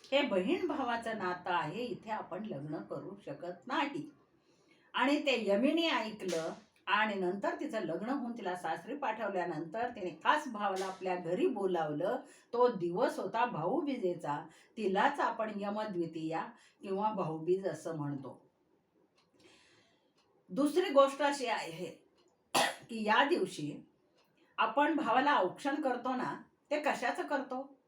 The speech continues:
पैशाचं नव्हे. तुम्ही भेट देत असाल काही, पण ते माणुसकीचं औक्षण झालं पाहिजे.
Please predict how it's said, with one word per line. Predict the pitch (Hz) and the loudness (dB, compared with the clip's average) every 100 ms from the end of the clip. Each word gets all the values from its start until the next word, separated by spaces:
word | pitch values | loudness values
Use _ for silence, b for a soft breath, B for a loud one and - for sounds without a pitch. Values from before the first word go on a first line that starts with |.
| _ _ _ b - | _ _ _ b 0
पैशाचं | 226 202 - 254 247 208 | 0 0 2 0 0 -4
नव्हे. | 143 147 123 143 | -4 -6 -8 -10
तुम्ही | 233 247 | -4 -2
भेट | - 190 240 208 | -2 -2 -2 -2
देत | 190 240 | -2 -2
असाल | 302 294 247 | -2 0 -2
काही, | 202 180 180 170 139 B B B | 0 -4 -2 -6 -8 B B B
पण | 269 | 2
ते | 285 | 2
माणुसकीचं | 285 180 175 - - 302 - | 2 2 0 -2 -4 -6 0
औक्षण | 277 202 - - 202 | 0 0 -4 -6 -4
झालं | 175 170 165 | -4 -4 -4
पाहिजे. | 147 139 139 120 120 | -4 -6 -8 -10 -14